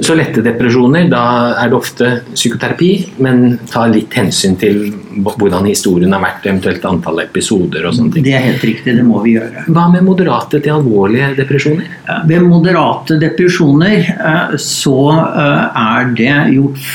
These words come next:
Speaker 2: flere typer studier som viser at effekten av antidepressive legemidler og spesifikk psykoterapi, som regel såkalt kognitiv psykoterapi,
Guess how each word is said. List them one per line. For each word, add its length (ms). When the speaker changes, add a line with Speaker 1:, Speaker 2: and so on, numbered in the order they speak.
Speaker 2:
flere 420
typer 380
studier 640
som 260
viser 640
at 380
effekten 800
av 340
antidepressive 880
legemidler 680
og 560
spesifikk 760
psykoterapi, 760
som 300
regel 640
såkalt 480
kognitiv 680
psykoterapi, 540